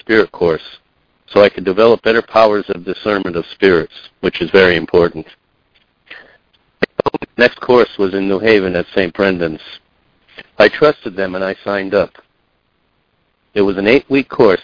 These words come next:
based on Scripture and designed at the end to rebaptize the attendee in the Holy Spirit. The course leaders prayed over people at the end and requested the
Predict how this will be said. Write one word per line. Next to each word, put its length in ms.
based 280
on 140
Scripture 600
and 160
designed 480
at 140
the 180
end 240
to 120
rebaptize 800
the 140
attendee 600
in 100
the 80
Holy 260
Spirit. 460
The 80
course 360
leaders 400
prayed 220
over 220
people 360
at 100
the 180
end 340
and 140
requested 580
the 80